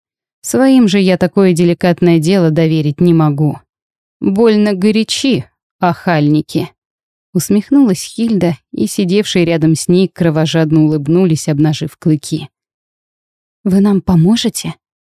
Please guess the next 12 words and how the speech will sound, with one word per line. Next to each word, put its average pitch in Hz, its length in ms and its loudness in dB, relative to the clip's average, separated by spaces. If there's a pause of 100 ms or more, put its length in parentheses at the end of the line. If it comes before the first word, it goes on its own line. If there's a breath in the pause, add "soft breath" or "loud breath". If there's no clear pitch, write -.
(440)
Я 175 220 0
не 180 140 2
ожидала 185 460 0
такого 165 360 -2
скорого 190 520 -2
согласия. 170 680 -4 (300 soft breath)
Думала, 208 400 0
нам 202 360 0
подкинут 226 560 0
ещё 214 300 -2
какие-то 226 420 -2
испытания. 202 720 -2